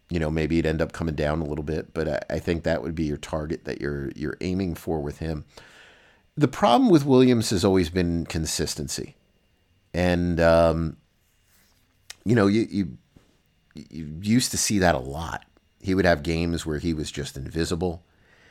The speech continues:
and then he'd show up and make a couple big plays. And, you know, it wasn't a lot that he really did, it seemed like, this past week. Um,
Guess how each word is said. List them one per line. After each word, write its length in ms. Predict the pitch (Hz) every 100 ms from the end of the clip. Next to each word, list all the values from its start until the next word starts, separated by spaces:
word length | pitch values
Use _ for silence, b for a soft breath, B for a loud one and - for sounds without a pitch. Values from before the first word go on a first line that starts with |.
| b b b -
and 420 | 85 80 80 80
then 80 | 82
he'd 160 | 78 -
show 180 | 82
up 60 | 78
and 100 | 62
make 140 | 76
a 20 | -
couple 220 | 80 73
big 220 | 76 -
plays. 520 | - 73 65 - - - -
And, 460 | 76 78 76 76 - _
you 80 | 80
know, 100 | 82
it 180 | - - - _ _ _
wasn't 360 | 127 143 185 135
a 20 |
lot 240 | 123 117 113
that 100 | 98
he 60 |
really 280 | 87 90 82
did, 200 | 73 82
it 120 | 76
seemed 240 | - 87 80
like, 160 | 78
this 160 | 73 -
past 340 | 87 82 -
week. 320 | 82 76 - _ b b b b b -
Um, 720 | 82 82 80 80 78 76